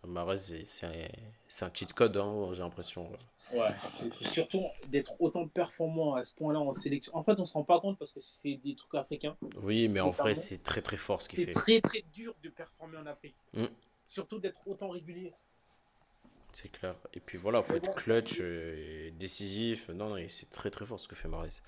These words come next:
Speaker 2: En tout cas, vraiment, par rapport au Sénégal, je leur souhaite d'avoir un
Speaker 1: Un
Speaker 2: entraîneur
Speaker 1: entraîneur qui va vraiment exploiter au mieux le, le
Speaker 2: Ne
Speaker 1: potentiel.
Speaker 2: serait-ce que quatre-vingts pour cent de l'effectif, déjà.
Speaker 1: Ouais.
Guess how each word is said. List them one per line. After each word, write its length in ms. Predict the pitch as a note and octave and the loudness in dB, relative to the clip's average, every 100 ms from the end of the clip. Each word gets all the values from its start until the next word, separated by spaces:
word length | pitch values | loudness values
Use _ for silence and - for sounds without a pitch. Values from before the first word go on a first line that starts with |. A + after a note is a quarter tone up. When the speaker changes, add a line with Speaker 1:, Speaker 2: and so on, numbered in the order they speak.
| - - - | -16 -12 -8
Speaker 2:
En 40 | F#3+ | -6
tout 160 | - B3+ | -6 -6
cas, 40 | |
vraiment, 400 | E3 F#3+ A3+ B3+ | -4 -4 -2 -4
par 160 | A#3+ E3 | -4 -6
rapport 140 | E3 | -6
au 40 | E3 | -6
Sénégal, 380 | F3 E3 A3+ A#3+ | -6 -2 -2 -4
je 140 | D#3 | -2
leur 140 | D#3 - | -4 -2
souhaite 220 | G3 F#3+ | -6 0
d'avoir 340 | E3+ D3+ C#3 | 0 2 -2
un 400 | C#3 C#3 C3+ C3+ C3+ | -2 -6 -6 -6 0
Speaker 1:
Un 180 | G#2+ G#2 | 4 4
Speaker 2:
entraîneur 40 | G#2+ | 4
Speaker 1:
entraîneur 560 | A#2 G#2 G#2+ A#2 B2 | 4 4 8 10 8
qui 140 | - F#2 | 4 2
va 360 | F#2+ F#2+ F#2+ | 6 8 6
vraiment 340 | F2+ G2 G#2+ - | 4 2 2 0
exploiter 500 | A#2 - - G#2 - | 0 0 4 6 6
au 120 | G#2+ | 4
mieux 280 | G2 G#2 A2 G2 | 4 4 4 4
le, 400 | D#2+ D#2 - - | 2 -2 -6 -6
le 100 | F#2 | -6
Speaker 2:
Ne 20 | |
Speaker 1:
potentiel. 520 | - - G#2 G3 G#3 | -4 -4 2 2 4
Speaker 2:
serait-ce 240 | G#2+ G2 B3+ | 6 6 6
que 40 | B3 | 2
quatre-vingts 380 | B3 - A#3 A#3 | 2 4 2 2
pour 120 | A3+ | 0
cent 140 | B3 | 0
de 40 | A#3 | 0
l'effectif, 380 | A3+ A#3+ C4 G3+ | 0 -4 -6 -6
déjà. 240 | E3 E3 - - | -6 -8 -8 -8
Speaker 1:
Ouais. 160 | - | -8